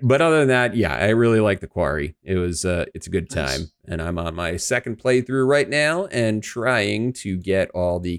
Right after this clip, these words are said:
Speaker 1: clues and all the collectibles and, and stuff like that. So
Speaker 2: Going that quickly into a second playthrough to me is always one of the best, like, recommendations I think a game
Speaker 1: Yeah,
Speaker 2: can
Speaker 1: I
Speaker 2: get.
Speaker 1: was like, I was like, "Oh, I gotta do it." I do have one of the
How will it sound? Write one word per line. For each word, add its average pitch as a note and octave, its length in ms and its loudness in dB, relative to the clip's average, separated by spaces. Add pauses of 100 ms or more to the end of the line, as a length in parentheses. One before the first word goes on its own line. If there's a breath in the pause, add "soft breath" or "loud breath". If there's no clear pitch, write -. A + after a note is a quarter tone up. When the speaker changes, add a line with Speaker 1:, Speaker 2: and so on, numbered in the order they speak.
Speaker 1:
clues C3 640 2
and G2 100 -2
all F2+ 140 -2
the F2+ 60 -6
collectibles F#2+ 760 -2
and, D2 300 -10 (480)
and D#2+ 260 -6
stuff - 340 -6
like C2+ 200 -8
that. G1+ 480 -10 (160)
So A2 300 -8
Speaker 2:
Going F#3+ 320 2
that C3+ 320 0
quickly B2 440 0
into A2+ 280 -2
a G2+ 40 -2
second A2+ 400 -2
playthrough A#2 460 -4
to C3+ 100 -2
me A#2+ 220 -2
is G#2 100 -2
always A2 560 -2
one A2 280 -4
of G2+ 260 -4
the G2 240 -6
best, G2+ 480 -4
like, F#2+ 460 -6 (460)
recommendations A2 960 -2
I G2 80 -6
think G2+ 220 -8
a G2 60 -10
game F#2+ 260 -8
Speaker 1:
Yeah, D#3 260 2
Speaker 2:
can F#2+ 60 -2
Speaker 1:
I C3+ 60 0
Speaker 2:
get. D#3 60 2
Speaker 1:
was D#3+ 160 0
like, D3+ 220 2
I C3+ 60 4
was B2+ 120 2
like, C3 160 2
"Oh, F#2+ 120 -2
I E2+ 160 -2
gotta F2 200 -2
do E2 140 -6
it." - 80 -8
I G#2 140 2
do C3 260 2
have D3 340 0
one G#2 460 0
of G2 460 -2
the F#2+ 420 0